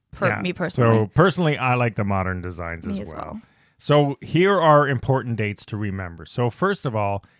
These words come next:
Speaker 2: if you are a D V C member right now, on February first, you can be first to buy into a new contract at Fort Wilderness Cabin.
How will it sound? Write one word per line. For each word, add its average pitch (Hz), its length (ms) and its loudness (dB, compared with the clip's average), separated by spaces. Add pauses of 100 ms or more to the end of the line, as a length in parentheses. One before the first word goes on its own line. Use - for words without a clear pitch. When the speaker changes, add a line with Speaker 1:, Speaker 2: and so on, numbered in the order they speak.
(240)
Speaker 2:
if 160 240 -2
you 185 200 -2
are 127 360 2
a 120 80 -4
D 113 200 -4
V 120 100 -4
C 123 220 -4
member 104 360 -2
right 98 300 -4
now, 95 440 -6 (380)
on 107 200 -2
February 143 420 0
first, 107 480 -4
you 113 500 -2
can 247 160 -6
be 233 160 -6
first 107 460 -4
to 110 100 2
buy 95 280 2
into 101 340 0
a 98 60 4
new 101 160 4
contract 90 580 0
at 87 80 0
Fort 87 240 0
Wilderness 87 460 -6
Cabin. 87 400 -8